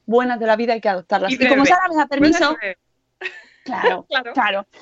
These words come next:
Speaker 1: Pues, pues, pues eso, que la vida,
Speaker 2: Pues bueno.
Speaker 1: la vida son dos días y mañana chimpún, así que hay que disfrutarla muchos.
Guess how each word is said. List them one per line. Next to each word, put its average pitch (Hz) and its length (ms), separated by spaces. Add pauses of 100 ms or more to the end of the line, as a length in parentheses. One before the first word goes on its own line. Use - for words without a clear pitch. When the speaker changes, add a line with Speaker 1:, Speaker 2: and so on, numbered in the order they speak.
(340)
Speaker 1:
Pues, 254 420
pues, 240 260
pues 214 180
eso, 208 340
que 233 280
la 185 120
vida, 226 120
Speaker 2:
Pues 262 120
bueno. 262 100
Speaker 1:
la 247 100
vida 302 220
son 330 160
dos 302 160
días 320 240
y 330 80
mañana 277 320
chimpún, 262 480
así 240 220
que 262 60
hay 247 40
que 262 100
disfrutarla 214 520
muchos. 214 320